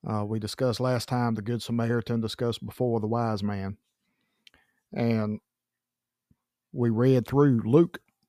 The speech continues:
in the month of December. We're gonna try to, I think I might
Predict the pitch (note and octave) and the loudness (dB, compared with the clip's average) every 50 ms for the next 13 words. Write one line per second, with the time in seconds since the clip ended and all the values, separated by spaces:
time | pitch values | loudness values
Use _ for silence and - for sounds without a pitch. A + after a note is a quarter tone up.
0 | _ _ _ D#3 B2 A2 A#2+ B2+ B2 - A2+ G#2 A#2+ A2 - - D3 C3+ C3 C3 | _ _ _ 0 2 4 4 4 4 2 2 0 0 0 2 2 2 2 0 0
1 | A#2 A#2 A2+ A2 A2+ A#2+ A#2 G#2+ - - C3 B2 A#2+ A#2 - - A2+ G#2+ G#2 G2 | -2 -4 -4 -4 -2 -2 -2 -4 -2 -2 -2 0 0 -2 -2 -2 -4 -4 -4 -4
2 | - _ _ - _ _ B2 - - B2 A2+ - A2 G#2+ A2 A2+ G#2+ - | -8 _ _ -20 _ _ -10 -4 -4 -4 -2 -2 -2 -2 0 -2 -2 -4